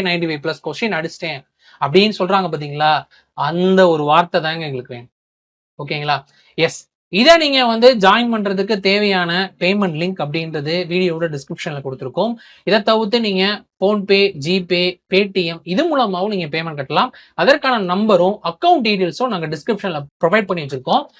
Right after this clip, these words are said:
அதை நீங்க யூஸ் பண்ணி இந்த பேட்ச்ல நீங்க ஜாயின் பண்ணலாம். பேமெண்ட் கட்டினதுக்கு அப்புறம் பேமெண்ட் கட்டின ப்ரூஃப் உங்களுடைய டீடைல்ல டைப் பண்ணி கீழே இருக்கக்கூடிய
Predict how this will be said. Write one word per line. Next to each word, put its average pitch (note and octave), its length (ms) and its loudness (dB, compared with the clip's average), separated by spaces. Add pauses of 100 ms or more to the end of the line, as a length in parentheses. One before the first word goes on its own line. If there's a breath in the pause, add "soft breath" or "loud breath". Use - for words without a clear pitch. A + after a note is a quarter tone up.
(220 soft breath)
அதை A3+ 300 8
நீங்க C#4+ 260 0
யூஸ் G#3+ 280 -2
பண்ணி G3 280 -2 (140)
இந்த D#3+ 200 -4
பேட்ச்ல F3 420 2
நீங்க D#3+ 200 -6
ஜாயின் D3 320 -2
பண்ணலாம். C#3+ 320 2 (280 soft breath)
பேமெண்ட் E4 360 6
கட்டினதுக்கு B3 440 0
அப்புறம் G#3+ 320 0
பேமெண்ட் C#4 380 0
கட்டின G3 300 -4
ப்ரூஃப் C4+ 300 2 (220)
உங்களுடைய D4 520 4
டீடைல்ல F#3+ 560 0 (160)
டைப் F3 260 0
பண்ணி E3 300 -2 (380 soft breath)
கீழே F4+ 300 8
இருக்கக்கூடிய G#3+ 460 0